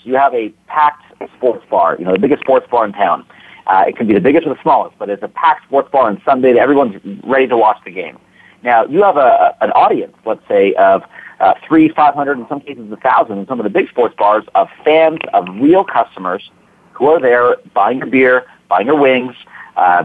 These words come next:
enjoying themselves at your location. But that business owner does not know the names, they don't know the demographics, they don't know the likes and dislikes of the people in their locations, other than the fact that they come to the location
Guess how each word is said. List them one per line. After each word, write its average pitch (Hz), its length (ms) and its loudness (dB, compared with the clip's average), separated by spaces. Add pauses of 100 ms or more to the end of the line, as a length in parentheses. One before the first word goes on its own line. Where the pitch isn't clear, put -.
(120)
enjoying 127 480 2
themselves 123 440 0
at 87 120 -12
your 104 140 -6
location. 95 520 -6 (920)
But 165 300 2 (680)
that 151 260 -2
business 190 300 -2
owner 110 240 -2
does 101 180 -6
not 135 220 0
know 165 120 2
the 156 120 0
names, 117 380 -4 (200)
they 104 80 0
don't 120 240 0
know 127 240 0
the 104 140 -10
demographics, 101 720 -2 (120)
they 110 60 -4
don't 117 160 -2
know 110 100 0
the 107 80 0
likes 104 280 0
and 117 80 -10
dislikes 117 400 -2
of 104 100 -4
the 107 60 -6
people 127 480 -4 (260)
in 110 180 -8
their 131 80 -4
locations, 127 580 -2
other 117 100 0
than 131 120 -4
the 127 60 -4
fact 113 380 -2
that 110 180 -2
they 104 120 -2
come 208 260 -4
to 202 80 0
the 165 80 4
location 127 680 0